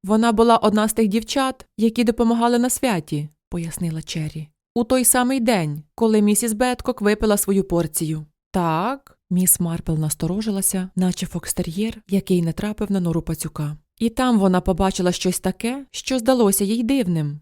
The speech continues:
Чому вона не пішла до поліції й не розповіла про все? Розумієте,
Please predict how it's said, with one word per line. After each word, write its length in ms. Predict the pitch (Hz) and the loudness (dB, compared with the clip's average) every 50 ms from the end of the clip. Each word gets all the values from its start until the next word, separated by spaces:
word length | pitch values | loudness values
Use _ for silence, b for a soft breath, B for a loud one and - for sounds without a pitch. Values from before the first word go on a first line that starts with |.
| _ | _
Чому 300 | - - 226 220 226 233 | 0 2 4 6 6 6
вона 260 | 190 196 190 185 180 | 6 6 4 4 4
не 100 | 175 175 | 2 2
пішла 340 | 175 - 185 - - 185 180 | 0 -2 -4 -2 -2 0 0
до 100 | 175 175 | 0 0
поліції 720 | 170 - 180 160 160 156 151 151 - 180 175 190 196 202 - | 0 0 0 0 0 -2 -2 -4 -4 -6 -4 -4 -4 -6 -4
й 120 | 170 170 | 0 2
не 140 | 190 180 170 | 4 4 4
розповіла 540 | 170 175 - - 208 208 220 240 254 262 233 | 4 2 0 0 -2 0 0 2 2 0 0
про 160 | - 175 170 | 0 0 -2
все? 400 | 156 - - - 160 147 151 151 - _ _ _ - | 0 -2 -2 -2 -2 -4 -8 -10 -12 _ _ _ 0
Розумієте, 920 | 190 196 185 170 196 190 202 226 277 302 285 226 220 - 170 160 151 | 2 2 4 4 4 4 4 4 2 2 0 -2 -2 -2 -4 -4 -4